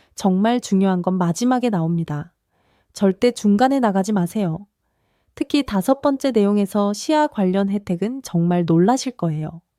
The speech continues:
자, 이제 본격적으로 여러분의 노후를 더 행복하고 건강하게 만들어줄 보석 같은 혜택들을 하나하나 살펴보겠습니다. 첫 번째로,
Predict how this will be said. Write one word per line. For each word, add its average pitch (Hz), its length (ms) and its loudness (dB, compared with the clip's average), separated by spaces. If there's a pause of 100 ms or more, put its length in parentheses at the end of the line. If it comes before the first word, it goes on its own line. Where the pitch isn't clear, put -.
(260)
자, 214 140 0
이제 196 240 4
본격적으로 208 880 0 (380)
여러분의 233 460 4
노후를 190 500 4
더 185 240 0
행복하고 208 720 -4 (340)
건강하게 214 600 0
만들어줄 190 840 0
보석 254 340 0
같은 214 380 -4
혜택들을 254 560 -2
하나하나 277 480 -2
살펴보겠습니다. 208 1120 -2 (760)
첫 339 160 0
번째로, 196 540 2